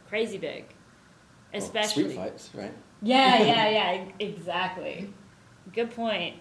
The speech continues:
Speaker 1: Um, but yeah, anyway, so that place was really, really nice. And, uh,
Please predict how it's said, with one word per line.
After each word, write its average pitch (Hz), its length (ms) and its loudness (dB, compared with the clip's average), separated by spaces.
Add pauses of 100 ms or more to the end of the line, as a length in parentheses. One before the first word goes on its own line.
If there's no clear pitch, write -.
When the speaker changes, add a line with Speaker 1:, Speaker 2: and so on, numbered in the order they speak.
(120)
Speaker 1:
Um, 180 600 -8 (300)
but 202 180 -4
yeah, 208 380 0 (120)
anyway, 233 380 -2
so - 160 -10
that 208 220 2
place 202 260 -6
was 180 280 -14 (180)
really, 190 240 -2
really 180 200 -2
nice. 170 440 -10 (100)
And, 175 340 -8
uh, 160 260 -4